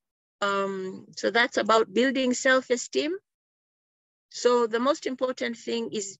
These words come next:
the child should feel encouraged and feel safe to discuss with us freely without fear of condemnation. And the, a general message should be, "We love you and you can turn to us anytime. We are here for you and we want to help you and your journey.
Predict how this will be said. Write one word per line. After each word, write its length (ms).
the 80
child 340
should 180
feel 200
encouraged 580
and 220
feel 560
safe 360
to 100
discuss 440
with 140
us 180
freely 540
without 340
fear 220
of 120
condemnation. 840
And 240
the, 160
a 100
general 520
message 340
should 220
be, 120
"We 120
love 240
you 200
and 140
you 60
can 200
turn 260
to 120
us 220
anytime. 580
We 120
are 100
here 200
for 200
you 260
and 220
we 80
want 280
to 100
help 300
you 360
and 120
your 120
journey. 520